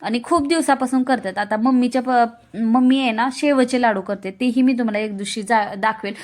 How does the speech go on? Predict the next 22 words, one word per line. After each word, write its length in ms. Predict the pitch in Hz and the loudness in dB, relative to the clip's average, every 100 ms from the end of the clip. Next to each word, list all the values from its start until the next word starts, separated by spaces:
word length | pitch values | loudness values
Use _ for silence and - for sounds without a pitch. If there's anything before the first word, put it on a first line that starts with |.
| - - | -16 -10
आता 120 | 196 | -6
हे 220 | 190 240 | -2 0
तर 140 | 240 226 | 0 -2
संपले 380 | 294 262 226 | 0 0 0
पाहिजेत 380 | 208 226 220 185 | 0 0 0 0
अगोदर, 400 | 196 185 185 196 | -2 -2 -4 -6
मग 180 | 196 208 | -8 -10
नंतर 320 | 208 202 196 | -8 -8 -8
तुम्हाला 420 | 196 202 196 202 294 - - _ - | -10 -8 -6 -6 -8 -12 -20 _ 0
ते 100 | 262 | 0
कसे 240 | 262 247 | 2 -2
करते 340 | 220 208 - 185 | -4 -6 -6 -6
ते 160 | 190 | -4
दाखवेल. 600 | 190 180 170 175 - _ _ - | -2 -2 -4 -14 -18 _ _ -8
आणि 400 | 190 196 202 196 | -6 -4 -4 0
लाडू 380 | 226 226 220 233 | 2 2 2 0
हे 260 | 226 233 233 | 0 0 2
असं 320 | 226 214 226 | 2 2 -2
कधी 220 | 226 233 226 | -2 -2 -2
कधी 180 | 240 226 | 0 0
आहे 80 | |
ना 120 | 202 | -2